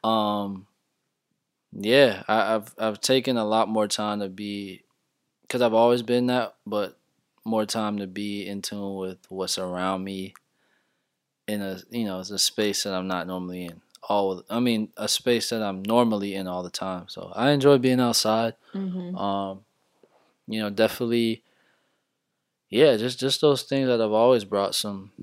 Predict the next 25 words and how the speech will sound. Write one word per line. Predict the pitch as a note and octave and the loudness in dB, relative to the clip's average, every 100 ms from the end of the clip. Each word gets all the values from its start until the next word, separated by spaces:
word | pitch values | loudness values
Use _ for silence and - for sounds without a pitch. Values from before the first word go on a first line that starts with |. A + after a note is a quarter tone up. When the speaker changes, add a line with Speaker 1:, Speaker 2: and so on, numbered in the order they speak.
| - | -12
Speaker 1:
some | - G2+ | -10 -4
solace | - G#2 G2 F#2+ - | -4 -2 -2 -4 -6
throughout | G2+ G2 - | -6 -8 -6
the | - | -4
time. | G#2 G#2 G#2 G2 - - | -2 -4 -8 -12 -16 -12
I | |
mean, | G#2 G#2+ | -8 -6
I'm | A2+ A2 | -4 -2
always | A2 G#2+ G2 | 0 -2 -4
inspired. | F#2 - G2 G2 F#2+ F#2+ - _ - | -6 -2 0 0 0 -4 -10 _ -8
I | |
always | G2+ G2+ F#2 | -6 -6 -8
try | - G2+ F#2+ | -6 -6 -6
to | G2 | -10
d-, | G#2+ - _ _ | -18 -20 _ _
do | - | -12
my | G2 F2+ | -8 -8
best | F#2+ F#2 - | -8 -10 -12
to | F#2 - - | -16 -20 -12
stay | - A2 G2 | -6 -2 -2
inspired. | F#2 - F#2+ F#2 F#2+ - - - | -4 -4 -4 -2 -6 -10 -20 -16
Um, | F#2 F#2 F#2 F#2+ _ _ _ _ _ - | -14 -14 -16 -20 _ _ _ _ _ -20
I | F2+ | -12
shoot | - A2 G2 | -10 -10 -8
hoops, | G#2+ A2+ - - - - | -10 -10 -6 -4 -4 -8